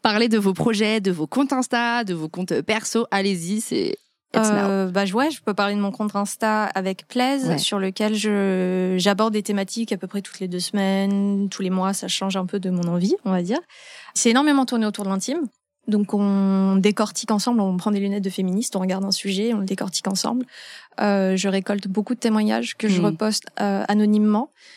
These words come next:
Speaker 2: Et il y a des personnes aussi qui peuvent m'écrire sans vouloir être, euh, publiées. C'est, il y a beaucoup, d'ailleurs,
Speaker 1: Ok.
Speaker 2: beaucoup, beaucoup de personnes qui le font. Donc, euh, vous êtes les bienvenus à, à me retrouver, euh, sur Insta et après à mon livre, bien sûr, dans lequel, euh, j'exporte un peu ce que j'ai fait sur Instagram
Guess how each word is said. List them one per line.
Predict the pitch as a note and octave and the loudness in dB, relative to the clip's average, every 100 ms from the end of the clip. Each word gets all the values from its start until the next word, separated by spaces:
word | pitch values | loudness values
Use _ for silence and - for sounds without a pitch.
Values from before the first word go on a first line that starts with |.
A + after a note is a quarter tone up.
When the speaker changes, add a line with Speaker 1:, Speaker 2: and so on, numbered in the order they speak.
| - | -2
Speaker 2:
Et | |
il | G3+ | 0
y | |
a | |
des | G3+ | 2
personnes | G#3 A3 C4 | 2 2 2
aussi | A#3+ A#3+ | 0 -2
qui | - | -6
peuvent | G3 - A3+ A3 | -6 -2 0 2
m'écrire | G#3 G3 A#3+ A#3+ | 0 0 -2 -2
sans | - - A3 | -2 -2 0
vouloir | G3+ G3+ G#3+ G3+ | 0 0 0 0
être, | G3 - G3+ | -2 -4 -4
euh, | G3 F#3+ F#3+ | -2 0 -2
publiées. | - G3 F#3+ G#3+ B3+ - | -4 -4 -2 -2 -4 -6
C'est, | - - | -6 -4
il | G3 | -2
y | |
a | G3 | 0
beaucoup, | F#3 G#3 A3 | 0 -2 -2
d'ailleurs, | G3+ F#3+ D#3+ | 0 2 0
Speaker 1:
Ok. | |
Speaker 2:
beaucoup, | F#3 A#3 A#3 | 0 -2 -2
beaucoup | G3+ G3+ | -6 -6
de | |
personnes | - G3 G#3 G3+ | -8 -6 -4 -4
qui | - | -4
le | F#3+ F#3+ | -4 -2
font. | - C#4+ - - - - | -2 -6 -8 -18 -16 -2
Donc, | G3+ G3 | -2 0
euh, | G3+ | 0
vous | G3 | 2
êtes | G3 | 0
les | G3 | 0
bienvenus | F#3+ G#3+ A#3+ A#3 A#3 C#4 D4 - | 2 4 4 4 4 2 0 0
à, | G3+ F#3+ F#3+ - | 0 2 0 0
à | |
me | G3 | -2
retrouver, | G3+ - G#3+ G#3 A3 | -2 -6 -6 -2 0
euh, | G#3 F#3+ | 0 0
sur | - F#3+ | 0 0
Insta | F3+ - G#3+ A#3+ B3+ | -2 0 0 2 2
et | F#3+ | -2
après | - A3 | -2 0
à | G3+ | 2
mon | F#3 | 2
livre, | F#3 G#3+ A3+ G#3 F#3+ | 4 4 4 0 -2
bien | F#3+ F#3+ | -2 -2
sûr, | F#3 A3+ | -2 0
dans | G#3+ F#3+ | 0 0
lequel, | F#3 G#3+ G#3+ | 0 0 0
euh, | G3 - - - - | -2 -4 -18 -10 0
j'exporte | F#3+ G#3 - A#3+ - | 0 0 0 -2 0
un | G3 | -2
peu | F#3+ G#3+ | -2 -4
ce | - | -2
que | G3+ | -2
j'ai | F#3+ | -2
fait | G#3 | -2
sur | G#3 G3 | 0 0
Instagram | F#3 F#3+ F3+ F3+ B3+ | -2 -2 0 2 2